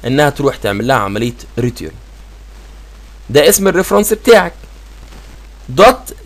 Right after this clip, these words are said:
جيت سيجنتشر، ما هو قال لك دوت جيت سيجنتشر برايس، قال لك انك انت بتفترض انك انت عندك مجموعه من الجيتر ميثودز زي الجيت سيجنتشر برايس، زي الجيت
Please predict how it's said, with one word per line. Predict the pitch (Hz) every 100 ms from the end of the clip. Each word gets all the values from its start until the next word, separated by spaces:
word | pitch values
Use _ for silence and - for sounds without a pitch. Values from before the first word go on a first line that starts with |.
| 127
جيت | 143 226 -
سيجنتشر، | - 165 165 147 - - -
ما | 123
هو | 147 151
قال | 180 190
لك | 113 - - - - - -
دوت | 123 131
جيت | 139 196
سيجنتشر | - 143 165 - 151
برايس، | - 180 254 - -
قال | 156 156
لك | 151
انك | 127 120 160
انت | 165
بتفترض | 143 127 - 180 165
انك | 135 135
انت | 151
عندك | 143 151 143 131
مجموعه | 107 131 160 135
من | 139 156 147 - - - -
الجيتر | 135 127 160 165 160 147 -
ميثودز | 151 143 - - - - - - - - 117
زي | 151 156
الجيت | 131 139 160
سيجنتشر | - 117 123 135 131
برايس، | 123 156 202 214 - - - - -
زي | 113 135 135
الجيت | 117 151